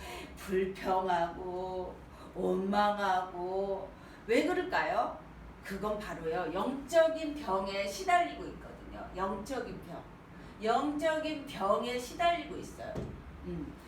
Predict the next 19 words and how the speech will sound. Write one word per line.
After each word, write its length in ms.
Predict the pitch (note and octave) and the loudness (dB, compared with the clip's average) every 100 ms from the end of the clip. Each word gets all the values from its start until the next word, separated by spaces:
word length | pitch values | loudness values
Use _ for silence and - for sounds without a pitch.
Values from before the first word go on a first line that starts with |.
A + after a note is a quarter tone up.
| - - | -14 0
영적인 640 | G#3+ B3+ D4 F4+ F4+ D#4 D4 | 4 6 6 6 4 2 2
병에 260 | C4 C#4 | 2 0
시달린 480 | C#4 C#4+ D#4+ D4+ C#4+ | -2 2 4 4 2
사람은 400 | D4 A3 G3+ G3+ | 2 0 0 -4
가나안 460 | - F3 G3+ G#3 - | -6 -2 0 0 0
땅 200 | F#3+ F#3+ | -2 -2
세계복음화 760 | C4+ C4 A3+ F#3 F#3 E3 D#3+ | -4 -4 -6 -4 -4 -2 -2
못한다 520 | D3 - F3+ F3+ F3+ - | -4 -8 -6 -2 -2 -2
그랬어요. 420 | - - - - - - - - D#3 | -8 -10 -12 -12 -14 -16 -16 -12 -6
왜냐? 480 | E3+ F3 E3+ - - - - - | -2 0 0 -2 -10 -14 -16 -10
하나님을 840 | C#4+ D#4 E4 E4+ E4+ C#4+ A#3 G3+ - - - | 0 4 6 6 4 0 -2 -6 -8 -14 -16
전적으로 920 | - F3 E3+ - E4 D#4 D4+ A#3 - - - - - | -6 -4 -4 -4 -2 0 2 2 0 -4 -12 -16 -10
믿고, 760 | G#3 B3 - G3 G#3+ C#4+ - - - - - - - | -8 -4 0 2 6 6 4 -2 -12 -18 -18 -14 -4
하나님 760 | E4 F4+ F4+ F4+ E4 D4 - | 4 6 8 6 4 0 -2
복음이 880 | A3+ A#3 D#4 D#4 B3 B3 C#4 E4+ - - - - - | -2 0 0 0 0 -2 -2 -4 -6 -14 -16 -18 -8
하나님 400 | - F4 F4+ F4 | 2 6 6 6
떠난 300 | D#4+ D#4+ A3+ | 2 2 0
문제를 360 | A#3+ C#4 C#4+ C#4 | -2 0 2 0
해결했어요? 840 | D#4+ E4+ D#4+ - A#3 C#4+ D#4 | 2 4 4 2 2 4 2